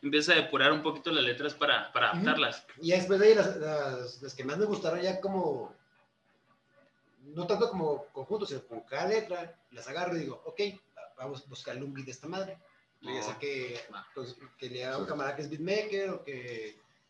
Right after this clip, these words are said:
Speaker 2: hacerlo con instrumentos, o hacerlo yo solito, o así.
Speaker 1: Ok,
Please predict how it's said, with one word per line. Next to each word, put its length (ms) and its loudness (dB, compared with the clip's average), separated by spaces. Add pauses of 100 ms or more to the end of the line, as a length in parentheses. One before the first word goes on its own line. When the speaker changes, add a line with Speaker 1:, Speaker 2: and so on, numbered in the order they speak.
(160)
Speaker 2:
hacerlo 280 -10
con 120 -10
instrumentos, 600 -6
o 60 -8
hacerlo 220 -14
yo 80 -12
solito, 440 -12
o 60 -12
así. 140 -18 (880)
Speaker 1:
Ok, 140 -10